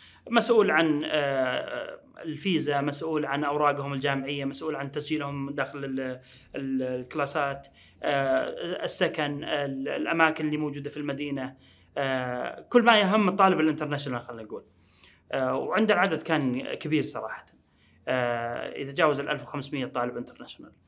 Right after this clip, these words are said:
آه، فكانت مهمة لطيفة إنك تتعامل مع ثقافات مختلفة، كيف توصل لهم،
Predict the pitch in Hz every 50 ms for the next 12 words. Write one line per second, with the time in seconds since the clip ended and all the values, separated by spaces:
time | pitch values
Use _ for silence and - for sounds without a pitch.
0 | _ _ _ _ - - - - _ _ _ - 143 139 131 131 127 127 127 190
1 | 185 262 254 233 233 233 247 233 190 170 165 175 170 214 160 123 107 151 165 185
2 | 175 160 - - - 160 147 165 160 151 147 143 139 139 127 131 143 143 - 147
3 | 139 147 143 135 - 135 - - 160 147 135 - - 165 165 - - - 156 143
4 | - - - 139 - - 156 143 131 131 131 135 131 131 127 120 123 123